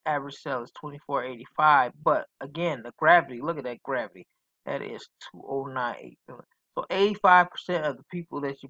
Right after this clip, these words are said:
probably show this to, um, would probably, <laughs> um, buy this.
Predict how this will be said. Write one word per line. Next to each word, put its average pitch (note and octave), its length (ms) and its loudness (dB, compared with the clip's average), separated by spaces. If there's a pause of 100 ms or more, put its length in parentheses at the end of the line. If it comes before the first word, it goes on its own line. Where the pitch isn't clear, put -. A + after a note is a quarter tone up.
probably D3 280 0
show D3 300 -6
this A#2+ 220 -14 (160)
to, - 180 -12 (640)
um, B2 300 0 (1600)
would D#3 340 -2 (1080)
probably, D#3 460 2
<laughs> - 320 -16
um, B2 360 -4
buy E3 220 2
this. G2 320 -18